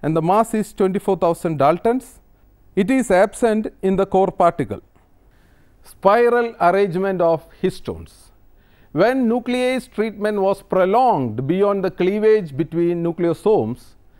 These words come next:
the D N A was removed from both the free ends, yielding particles containing D N A of only hundred and forty-six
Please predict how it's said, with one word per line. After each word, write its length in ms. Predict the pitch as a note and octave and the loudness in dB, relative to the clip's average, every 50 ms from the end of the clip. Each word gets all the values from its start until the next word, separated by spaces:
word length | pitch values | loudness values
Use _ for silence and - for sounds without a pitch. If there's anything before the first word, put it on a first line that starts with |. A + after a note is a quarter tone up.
| _ - - - | _ -20 -16 -4
the 160 | D3 E3+ F3+ | 0 0 0
D 240 | E3 D3+ G#3 B3 C4 | 0 0 0 0 0
N 160 | C4+ C4 B3 | 0 0 0
A 140 | B3 B3 A#3 | 0 0 0
was 280 | G#3 G#3+ G#3+ G3 - - | 2 2 0 0 -2 -4
removed 560 | G3 E3 F#3+ F#3+ G#3+ B3+ D4 D4+ D4+ - - | -2 0 0 0 0 0 0 0 -2 -4 -4
from 300 | - G3 G3+ F#3+ F#3 D#3+ | -2 -2 -2 -2 -2 0
both 360 | D3 F3+ G#3+ A#3 A3 F3+ D#3+ | 2 4 4 4 2 2 0
the 280 | E3+ F#3 F3 F3 F3 - - _ - - _ - | 0 0 0 -2 -4 -8 -14 _ -20 -20 _ -6
free 380 | F3 G#3 C4 C4+ C4 B3+ A#3+ | -4 -2 -2 0 0 0 0
ends, 320 | G#3 G3 G3+ G3 - - _ _ | 0 -2 -2 -4 -8 -14 _ _
yielding 500 | D3 C#3+ D#3+ F#3+ G3 F3 G3+ G#3 A3 G#3+ | -4 -2 -2 -2 -2 -2 -2 -2 -4 -4
particles 600 | - - E3 D#3 G3 F#3+ A#3+ A3 A3+ A3+ G3+ - | -4 -2 -2 0 0 -2 -6 -6 -6 -6 -8 -4
containing 640 | - G3+ E3+ E3+ F3 F3 F3 F3+ F3+ F3+ F#3 G3 - _ C3+ B2+ | -4 -4 -2 0 0 0 0 0 -2 -4 -4 -6 -10 _ -6 -4
D 200 | C#3 F3+ F#3+ F#3+ | -2 0 0 0
N 140 | G3 G3 F#3+ | 0 0 -2
A 220 | G3 G3 G3+ G3+ - - | -2 -4 -4 -6 -4 -2
of 260 | D#3 D#3 D#3 - - | 0 0 0 0 -2
only 480 | E3 E3 F#3 G3 G3 G3+ G#3 G#3+ - - _ - - | -2 0 0 0 -2 -2 -2 -4 -8 -14 _ -20 -20
hundred 380 | - - F3 F#3+ G3 G#3 F#3 | -6 -4 -4 -2 -2 -2 -2
and 160 | F#3 G3 F#3 - | -2 -2 -2 -2
forty-six 720 | - G#3 A3+ - - G3+ - - F#2 - - - - | -2 -2 -2 0 -2 -6 -6 -8 -14 -16 -18 -20 -20